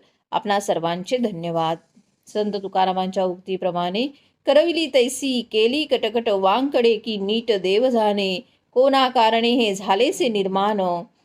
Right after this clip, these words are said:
देवाचे कारण देव जाणे." आभार मानायला सरपंच उभे राहिले. सरांचे बोलणे ऐकून ते खूप भारावले होते, त्यामुळे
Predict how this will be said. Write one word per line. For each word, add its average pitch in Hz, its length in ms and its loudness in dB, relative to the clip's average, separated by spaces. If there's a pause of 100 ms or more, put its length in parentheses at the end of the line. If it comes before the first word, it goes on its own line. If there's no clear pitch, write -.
(180)
देवाचे 220 540 4
कारण 185 460 2
देव 180 240 0
जाणे." 170 360 0 (220)
आभार 185 280 -2
मानायला 175 260 0
सरपंच 196 440 -6
उभे 196 320 0
राहिले. 214 320 2 (400)
सरांचे 269 340 4
बोलणे 247 280 0
ऐकून 277 260 0
ते 302 120 -2
खूप 311 180 -4
भारावले 240 480 4
होते, 202 420 0 (320)
त्यामुळे 202 480 0